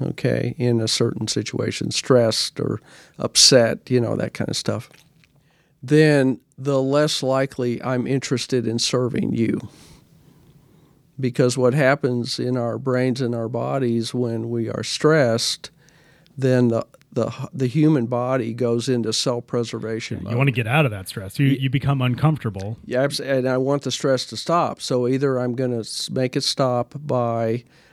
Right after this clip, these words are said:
Speaker 1: running away from it or by chameleon, like, freezing, like I talked about in Sunday school, or, um, fighting it in some way, dominating it, um,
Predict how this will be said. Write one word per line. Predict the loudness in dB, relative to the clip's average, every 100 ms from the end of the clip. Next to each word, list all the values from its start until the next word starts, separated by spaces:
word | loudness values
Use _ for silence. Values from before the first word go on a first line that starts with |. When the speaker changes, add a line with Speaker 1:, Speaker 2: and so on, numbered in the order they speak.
| _
Speaker 1:
running | -4 0 2 2 2
away | 2 2
from | 2 0 2
it | 0 -2 _ -2
or | 0 0
by | 0 -2 -2 -4 -6 -10 _ _ _ _ _ -6
chameleon, | 0 4 6 6 4 2 0 -2
like, | -4 -6 -8
freezing, | -4 0 0 0 -2 -2 -4
like | -6 -8 -8
I |
talked | -2 -2 -2
about | -6
in | -6
Sunday | -4 -4
school, | -2 -2 -4 -8 -20 -20 -20 -10
or, | 0 4 4 4 2
um, | 0 2 2 2 0 -4 -10 _
fighting | 0 2 4 4 0
it | -4
in | -6 -4
some | -4 -4
way, | -6 -6
dominating | -2 2 4 4 2 2 -2 -6 -8
it, | -10 -12 -16 -20 -10 -2
um, | 2 2 0 -6